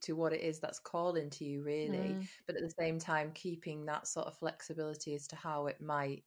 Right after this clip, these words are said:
Speaker 1: it might pan out, I guess.
Speaker 2: Yeah, and I think as well, you know, some of it goes back to these stories that we tell ourselves. Um,
Speaker 1: Mm.
Speaker 2: you know, when I was at school, my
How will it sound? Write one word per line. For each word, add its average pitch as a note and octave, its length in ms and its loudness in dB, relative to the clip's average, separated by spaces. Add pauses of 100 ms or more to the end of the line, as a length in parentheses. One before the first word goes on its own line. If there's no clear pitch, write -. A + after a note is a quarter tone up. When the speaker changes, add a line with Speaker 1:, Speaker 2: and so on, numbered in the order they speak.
Speaker 1:
it D3+ 140 -6
might C#3+ 280 -6
pan D3 220 -6
out, D#3 200 0
I D3 40 -6
guess. - 500 -4 (380)
Speaker 2:
Yeah, G#3+ 460 10 (180)
and A#3+ 160 8
I B3+ 60 8
think D4 320 6
as A3+ 200 4
well, A3+ 460 12 (200)
you A3 200 6
know, G#3 260 12
some A#3+ 240 2
of A#3 120 6
it G#3+ 120 8
goes F#3+ 240 8
back - 380 4
to F#3 380 8 (460)
these F3+ 240 6
stories G3 600 10
that - 160 4
we G3+ 100 2
tell G3+ 320 6
ourselves. G#3 920 6
Um, F3+ 520 2
Speaker 1:
Mm. D3+ 440 0
Speaker 2:
you G#3 60 12
know, G3 100 12
when G#3+ 180 12
I A3 80 12
was G#3 160 10
at - 140 4
school, F3+ 680 10 (320)
my F#3 520 8